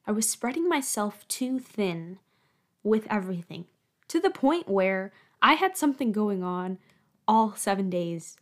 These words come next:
of the week. And not just like, "Oh, I have one thing happening." No, I had many <laughs> things happening all seven days of the week. I didn't have weekends anymore. And that's what made it more difficult,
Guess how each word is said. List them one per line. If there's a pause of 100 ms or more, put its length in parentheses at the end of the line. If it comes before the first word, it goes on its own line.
of
the
week. (480)
And
not
just
like,
"Oh,
I
have
one
thing
happening." (260)
No, (520)
I
had
many
<laughs>
things
happening (540)
all
seven
days
of
the
week. (220)
I
didn't
have
weekends
anymore. (540)
And
that's
what
made
it
more
difficult,